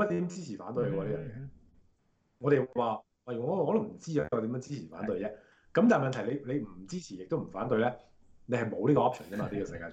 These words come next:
Speaker 1: 面。
Speaker 2: <laughs>
Speaker 1: 你一係就瞓身支持就話，「哇，起啊，正啊，一定讚到飛起啊！」即係如果你建制派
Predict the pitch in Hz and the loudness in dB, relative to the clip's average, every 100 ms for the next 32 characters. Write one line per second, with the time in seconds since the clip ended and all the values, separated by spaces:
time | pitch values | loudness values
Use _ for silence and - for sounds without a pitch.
0 | 78 76 - - - - 120 160 107 104 | -12 -8 -8 -8 -8 2 6 6 4 0
1 | 95 - _ _ - 147 147 170 170 170 | -6 -12 _ _ -4 0 4 4 4 0
2 | 151 101 104 104 117 180 175 170 170 143 | -4 -4 -2 0 4 4 4 2 -2 0
3 | 156 180 160 147 151 147 143 139 139 143 | 2 2 2 2 2 2 2 4 2 0
4 | 131 123 117 120 123 - 143 131 110 113 | -2 -2 0 0 -2 -2 0 2 2 0
5 | - - - _ _ - 110 120 113 101 | -2 -14 -20 _ _ 0 2 2 2 -2
6 | 98 98 | -2 -2